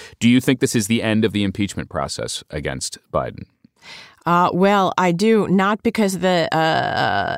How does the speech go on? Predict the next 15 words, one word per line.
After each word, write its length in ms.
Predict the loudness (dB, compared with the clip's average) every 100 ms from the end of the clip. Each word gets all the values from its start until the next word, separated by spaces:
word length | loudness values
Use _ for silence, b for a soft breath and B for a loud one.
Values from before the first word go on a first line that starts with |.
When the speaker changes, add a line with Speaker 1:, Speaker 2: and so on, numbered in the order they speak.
| -2
Speaker 2:
F 180 | -4 2
B 80 |
I 80 | 2
informant 540 | 2 0 0 2 2 0
was 120 | 0
arrested, 560 | 0 0 -2 0 -2
but 200 | 0 -2
because 500 | -2 -4 0 0 -2 -6
they 220 | -2 0
don't 400 | 2 0 -2 -4
seem 220 | 0 0
to 40 |
have 220 | 0 -4 -4
the 80 |
votes. 460 | -4 -4 -4 -8 -14